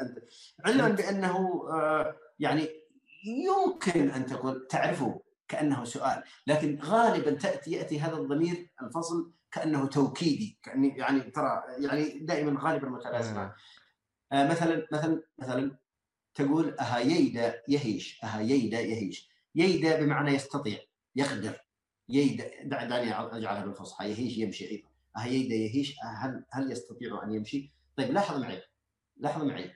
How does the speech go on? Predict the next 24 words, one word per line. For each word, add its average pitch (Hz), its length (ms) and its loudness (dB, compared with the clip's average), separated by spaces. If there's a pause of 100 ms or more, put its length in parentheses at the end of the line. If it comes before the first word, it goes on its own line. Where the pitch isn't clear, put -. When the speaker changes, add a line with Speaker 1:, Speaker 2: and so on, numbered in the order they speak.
(200)
Speaker 1:
في - 80 -4
الفصحى 196 560 2 (1160)
أتستطيع 147 500 -2 (120)
المشي 147 440 0
أو 135 140 2
أيستطيع 131 520 -4
المشي 143 360 -2
أو 127 140 -6
يستطيع 120 500 -4
السير - 500 -4
إلى - 200 -10
آخره. 123 140 -2
Speaker 2:
ييدا 170 320 10
Speaker 1:
أو 190 40 12
Speaker 2:
يعني 151 240 8
Speaker 1:
يستطيع 143 360 4
Speaker 2:
يستطيع. 92 120 0
Speaker 1:
السير. - 300 -14 (960)
عفوًا، - 440 -2
أي 131 100 2
نعم، 214 260 2
ييدا 151 340 4
يستطيع. - 440 -4
Speaker 2:
ي-، - 40 -8